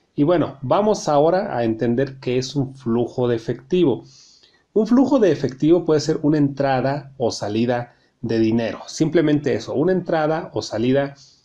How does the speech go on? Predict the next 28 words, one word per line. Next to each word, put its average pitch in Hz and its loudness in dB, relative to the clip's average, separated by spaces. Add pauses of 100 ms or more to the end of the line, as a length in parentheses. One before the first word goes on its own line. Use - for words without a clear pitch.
(140)
de 113 -2
dinero. 110 -4 (460)
Y 165 2
luego 175 4 (100)
tenemos 160 2
que 135 -2
en 120 2
nuestra 117 0
definición 120 0
hablamos 135 2
de 127 -2
agentes 113 -4
económicos. 127 0
¿Qué 151 -2
son 165 4
los 156 0
agentes 117 -4
económicos? 131 -2 (380)
Estos 196 0
son 185 0 (160)
todos 190 4
aquellas, 165 0
todas 208 2
aquellas 170 2
figuras 147 2
que - -4
participan 170 -6 (400)
en 151 -2